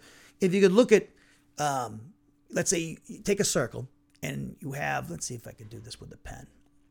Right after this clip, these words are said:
Yeah, let's see. I'm gonna try something here. I see, on the fly, okay?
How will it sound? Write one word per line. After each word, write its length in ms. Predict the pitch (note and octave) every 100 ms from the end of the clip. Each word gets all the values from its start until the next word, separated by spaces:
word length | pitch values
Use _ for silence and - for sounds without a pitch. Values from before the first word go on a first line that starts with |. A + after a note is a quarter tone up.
| _ _ _ _ _ _ - _ _ - - _ _ _ - - _ _ -
Yeah, 360 | D#3 B2+ A2+
let's 220 | A#2 - -
see. 400 | - B2+ - -
I'm 80 | F#3+
gonna 100 | D3+
try 160 | B2
something 300 | - - -
here. 160 | - - _ _ _ _ _ _ _ _ -
I 140 | D3 B2
see, 340 | - C#3+ D3 C3 - -
on 240 | D#3+ F3+
the 100 | F3
fly, 600 | - D3+ D#3+ C3 A2 G#2+ - E3+
okay? 540 | C#3 B2+ D3 D3+ D#3+